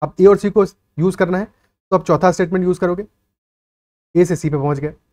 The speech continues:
फिर सी और डी को कनेक्ट करता है दूसरा स्टेटमेंट, तो तुम सी से डी पे पहुंच गए। और फिर डी और ई को कनेक्ट करेगा तुम्हारा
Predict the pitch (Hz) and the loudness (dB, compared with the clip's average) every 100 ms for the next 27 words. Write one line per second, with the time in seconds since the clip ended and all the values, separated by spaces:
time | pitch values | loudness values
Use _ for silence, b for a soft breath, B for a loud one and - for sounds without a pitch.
0 | _ _ _ 214 202 - 226 214 196 196 | _ _ _ -2 -2 -4 2 4 2 0
1 | 185 165 165 202 202 160 165 202 202 196 | -2 0 -4 -2 -2 -2 -2 -2 -2 -4
2 | 214 - _ _ _ _ 185 254 269 - | -8 -12 _ _ _ _ -4 -4 -6 -4
3 | 190 196 151 160 175 160 156 160 - _ | 0 0 0 0 0 -2 -2 -8 -12 _
4 | _ _ 156 151 214 151 185 220 175 180 | _ _ -6 -2 -2 0 -4 -2 -6 -4
5 | 196 185 160 147 139 131 147 127 127 | -4 -2 -4 -2 -4 -4 -4 -6 -6